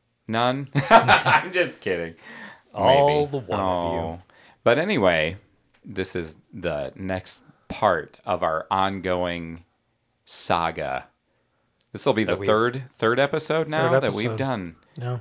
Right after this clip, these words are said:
Speaker 1: pertaining to a storyline that's gonna end up having many more <laughs> episodes at this rate.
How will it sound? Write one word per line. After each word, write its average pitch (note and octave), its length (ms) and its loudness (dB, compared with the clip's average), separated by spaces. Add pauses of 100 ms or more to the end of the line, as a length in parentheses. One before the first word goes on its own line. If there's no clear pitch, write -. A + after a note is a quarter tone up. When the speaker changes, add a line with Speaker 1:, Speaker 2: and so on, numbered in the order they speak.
(100)
Speaker 1:
pertaining G2+ 480 -4
to F#2+ 160 -4
a - 20 0
storyline F#2+ 560 -2
that's F2 180 -10
gonna G2 200 -4
end G2+ 180 -4
up G#2 160 -4 (460)
having G2+ 580 -2
many D#3 280 2
more A#2 420 2
<laughs> - 40 -2
episodes A2+ 680 2
at - 100 2
this G2+ 240 -2
rate. D#2+ 300 -4